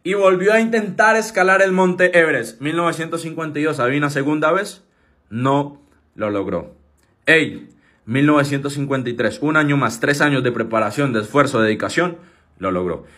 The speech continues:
Fue la primera persona en subir, en llegar al monte Everest. Pero lo que las personas no saben y no son conscientes es que mientras su mente, él se estaba preparando en llegar, en crecer, en ascender, habían personas que eran detractores, habían personas que le estaban diciendo, "No lo hagas".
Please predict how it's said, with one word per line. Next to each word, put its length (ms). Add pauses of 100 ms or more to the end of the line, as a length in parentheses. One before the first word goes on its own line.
Fue 140
la 120
primera 360
persona 420
en 60
subir, 400
en 120
llegar 380
al 140
monte 260
Everest. 260
Pero 120
lo 120
que 100
las 180
personas 340
no 100
saben 300
y 60
no 120
son 160
conscientes 640 (300)
es 180
que 140
mientras 480
su 100
mente, 680 (440)
él 180
se 100
estaba 380
preparando 680
en 160
llegar, 420
en 140
crecer, 360
en 100
ascender, 580 (380)
habían 400
personas 560
que 80
eran 180
detractores, 600
habían 240
personas 420
que 80
le 80
estaban 240
diciendo, 380
"No 200
lo 200
hagas". 520